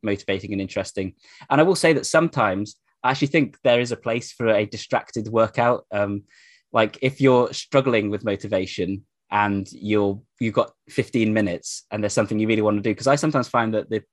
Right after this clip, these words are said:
the challenge for me is not that I don't want to work out, because I do, but it might be because I want to do something else. And this is the only time in the day that I've got to do it. So I do occasionally do push-ups in between deaths in a computer game,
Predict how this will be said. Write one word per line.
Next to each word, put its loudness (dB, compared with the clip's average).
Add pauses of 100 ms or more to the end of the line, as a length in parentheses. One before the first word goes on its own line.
(100)
the -6
challenge 2
for -10
me 2
is -2
not 0
that 2
I 2 (280)
don't 2
want -6
to -10
work 0
out, 4
because -10
I -2
do, 0
but -6
it -4
might 0
be -4
because -4
I -6
want -6
to -18
do -2
something -4
else. -2 (340)
And -4
this -4
is -4
the 4
only 2
time 4
in 0
the 0
day 0
that -2
I've -2
got -2
to -12
do 0
it. 2 (320)
So 0
I 6
do 6
occasionally -4 (380)
do 4
push-ups 0
in -2
between 0 (360)
deaths -2
in 0
a 0
computer -6
game, 0